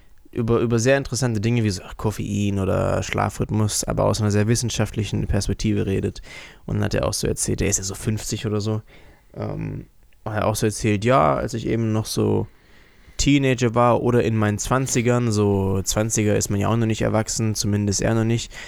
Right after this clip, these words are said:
Da ich auch so, okay, crazy, weil so, ich glaub, so diese Idee von den Zwanzigern, die war früher noch so, da ist man noch viel jünger. Heutzutage, weil auch einfach viel mehr Leute mit in ihren Zwanzigern schon viel krassere Dinge machen als noch vor hundert Jahren,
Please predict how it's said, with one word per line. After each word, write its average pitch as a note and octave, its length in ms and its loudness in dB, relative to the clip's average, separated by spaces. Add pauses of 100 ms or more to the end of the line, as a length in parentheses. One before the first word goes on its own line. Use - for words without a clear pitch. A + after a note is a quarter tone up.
(380)
Da - 80 -6
ich - 100 -2
auch A2 80 -2
so, B2+ 160 -2
okay, A2 300 0
crazy, A#2 440 2
weil G2+ 160 2
so, G2+ 220 0 (1040)
ich A2+ 100 0
glaub, D3+ 200 6
so D3+ 100 2
diese B2 240 2
Idee A#2+ 300 4
von A#2+ 180 -2
den G#2 140 0
Zwanzigern, C#3 580 0
die A#2 100 2
war G2+ 80 2
früher A#2+ 300 2
noch A2+ 160 0
so, - 140 -2
da G2+ 80 0
ist G2+ 120 0
man G2+ 80 -2
noch G2 100 -2
viel G#2 240 0
jünger. A2 340 0 (720)
Heutzutage, A#2+ 640 2
weil G#2+ 140 4
auch - 80 0
einfach G#2+ 320 -2
viel B2 340 2
mehr A2+ 220 2
Leute A2 580 2
mit G#2 460 -4
in A2 160 -2
ihren G#2+ 180 0
Zwanzigern G#2 540 -2
schon G2+ 160 -4
viel A#2 180 0
krassere G#2 440 -2
Dinge A#2+ 220 0
machen G2+ 300 0
als G2+ 140 -2
noch A2 100 -2
vor G2+ 160 0
hundert G#2+ 240 2
Jahren, G#2+ 420 2